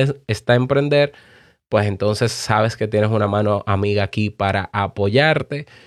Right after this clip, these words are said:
Yo estaré en los próximos días creando un servicio de acompañamiento para personas que quieran emprender y necesiten tener una persona cerca, como este servidor, ya luego te contaré.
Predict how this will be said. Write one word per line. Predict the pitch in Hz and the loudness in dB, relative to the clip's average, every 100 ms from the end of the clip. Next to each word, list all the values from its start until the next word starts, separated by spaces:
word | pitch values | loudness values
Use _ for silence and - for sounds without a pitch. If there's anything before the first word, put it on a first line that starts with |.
| _ | _
Yo | - 113 | -4 -2
estaré | 113 123 117 117 117 92 | 2 2 4 2 0 0
en | 107 | -2
los | 101 | -2
próximos | 107 107 120 113 104 | -4 -2 -2 -2 0
días | 110 113 | 0 0
creando | - 107 107 117 | 0 0 2 0
un | 110 | 0
servicio | 110 104 107 113 | -2 -2 0 2
de | 101 | 2
acompañamiento | 104 98 104 107 160 185 175 175 175 _ - _ | 0 0 0 0 0 -2 -2 -4 -6 _ -20 _
para | 110 98 98 | -4 -2 -2
personas | 92 101 113 | -4 -2 -2
que | - 98 | -4 -2
quieran | 95 101 | 0 2
emprender | 107 110 123 160 175 165 - | 0 0 0 2 2 0 -2
y | 101 | -2
necesiten | 95 92 95 - 107 110 107 | -2 -4 -6 -6 -4 -2 -2
tener | 98 98 98 | -2 0 0
una | 104 104 | 0 -2
persona | 98 - 104 107 | -4 -4 -2 0
cerca, | 147 160 147 160 - - _ | 0 0 0 -6 -6 -20 _
como | - 98 101 | -6 -2 -2
este | 110 120 | -2 -4
servidor, | - 131 143 165 170 | 0 0 0 0 0
ya | 120 98 | 2 2
luego | 104 110 | 4 2
te | 113 | 2
contaré. | 120 123 151 156 | 0 0 2 0